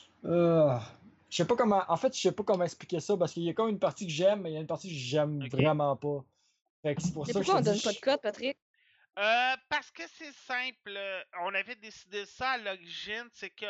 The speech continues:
Speaker 2: un neuf sur dix pour toi ne veut peut-être pas dire le même neuf sur dix pour moi, pour Richard, pour Kevin. Euh, ne veut
Speaker 3: Comme sur
Speaker 2: peut-être
Speaker 3: jeuxvideo point com.
Speaker 2: Euh,
Speaker 3: Comme sur tout, finalement.
Speaker 2: Ouais, c'est ça, tu sais. T'as, t'as, euh, et m-,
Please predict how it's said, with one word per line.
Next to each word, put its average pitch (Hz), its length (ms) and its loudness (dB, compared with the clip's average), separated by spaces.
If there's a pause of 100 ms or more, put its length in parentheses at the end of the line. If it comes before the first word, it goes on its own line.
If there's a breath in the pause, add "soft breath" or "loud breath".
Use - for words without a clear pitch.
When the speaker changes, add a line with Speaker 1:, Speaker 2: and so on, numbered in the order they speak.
(140)
Speaker 2:
un 202 220 -2 (100)
neuf 294 180 0
sur 220 260 -12
dix 202 380 -12
pour 208 120 -14 (120)
toi 214 320 -2 (540 soft breath)
ne 165 120 -2
veut 196 160 -6
peut-être 269 420 -6
pas 254 160 0
dire 277 280 -8
le 220 120 -2
même 226 300 -6
neuf 226 160 -6
sur 220 280 -6
dix 170 360 -12
pour 190 240 -10
moi, 196 280 -4 (100)
pour 180 140 -8
Richard, 196 520 0
pour 190 200 -14
Kevin. 185 480 -6 (580 loud breath)
Euh, 165 320 4
ne 180 100 -4
veut 185 120 -6
Speaker 3:
Comme 208 120 0
sur - 80 -2
Speaker 2:
peut-être 226 180 0
Speaker 3:
jeuxvideo 202 440 0
point 202 220 0
com. 208 320 0 (100)
Speaker 2:
Euh, 302 440 -20 (340)
Speaker 3:
Comme 202 200 0
sur 214 200 -2
tout, 233 300 0
finalement. 240 480 -2 (120)
Speaker 2:
Ouais, 226 420 4
c'est 220 200 -16
ça, 285 340 6
tu - 120 -8
sais. 330 140 -6 (440 loud breath)
T'as, 185 140 -8 (160)
t'as, - 100 -2
euh, 196 500 -2 (440)
et 302 420 0
m-, 196 200 -16